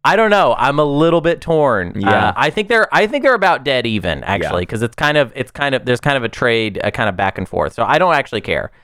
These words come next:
Speaker 2: I,
Speaker 1: What, what,
Speaker 2: I lean
Speaker 1: however you wanna do it.
Speaker 2: mechanically, Clan of Sar is the villain of the table. I mean, it just
Speaker 1: Yeah.
Speaker 2: has, so i-, if they are at, if they are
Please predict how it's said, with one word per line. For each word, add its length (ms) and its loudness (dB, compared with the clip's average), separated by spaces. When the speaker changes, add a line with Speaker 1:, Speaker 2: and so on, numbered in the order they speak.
Speaker 2:
I, 60 2
Speaker 1:
What, 180 -2
what, 140 -2
Speaker 2:
I 220 6
lean 120 2
Speaker 1:
however 80 4
you 140 4
wanna 80 4
do 100 0
it. 40 2
Speaker 2:
mechanically, 760 2
Clan 320 0
of 60 -2
Sar 200 4
is 100 0
the 80 0
villain 360 0
of 60 -4
the 80 -6
table. 460 -6
I 80 -4
mean, 160 -4
it 60 -6
just 120 -6
Speaker 1:
Yeah. 200 0
Speaker 2:
has, 100 -16
so 100 2
i-, 160 2
if 140 0
they 160 4
are 280 6
at, 300 0
if 240 -2
they 140 4
are 100 2